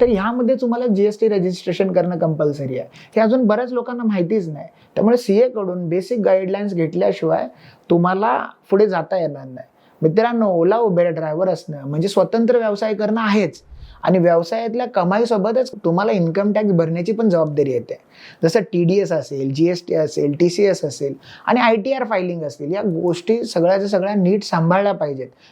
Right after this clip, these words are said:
नाहीतर इन्कम टॅक्स डिपार्टमेंटकडून नोटीस येण्याचे चान्सेस खूपच आहे. आता या केस स्टडीमधून आपण काय शिकतोय,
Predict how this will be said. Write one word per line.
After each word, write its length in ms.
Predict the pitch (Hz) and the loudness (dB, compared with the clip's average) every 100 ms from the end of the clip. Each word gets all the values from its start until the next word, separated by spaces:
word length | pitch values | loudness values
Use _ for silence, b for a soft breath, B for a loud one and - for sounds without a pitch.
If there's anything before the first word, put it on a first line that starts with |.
| b | b
नाहीतर 280 | 156 175 202 - | -2 0 0 0
इन्कम 400 | 180 185 240 240 | 2 2 2 0
टॅक्स 240 | 220 196 | -2 0
डिपार्टमेंटकडून 840 | 170 156 147 147 151 143 151 202 185 | 0 0 -2 -2 -6 -2 0 2 2
नोटीस 460 | 156 147 196 240 - | 0 -2 -4 -4 -8
येण्याचे 360 | 170 156 160 170 | -4 -2 -2 -4
चान्सेस 400 | 170 156 202 196 - | -4 -6 -6 -6 -4
खूपच 440 | - 202 190 165 | 0 2 4 2
आहे. 100 | - - _ _ B B B B | -2 -16 _ _ B B B B
आता 160 | - 226 | 0 2
या 220 | 262 233 | 4 2
केस 280 | 269 247 240 | 0 -2 -2
स्टडीमधून 540 | - 262 262 262 247 | -2 -2 0 -2 -2
आपण 240 | 269 233 254 | -2 -2 -2
काय 180 | 240 247 | -2 0
शिकतोय, 460 | 208 180 170 151 | -2 -4 -2 -2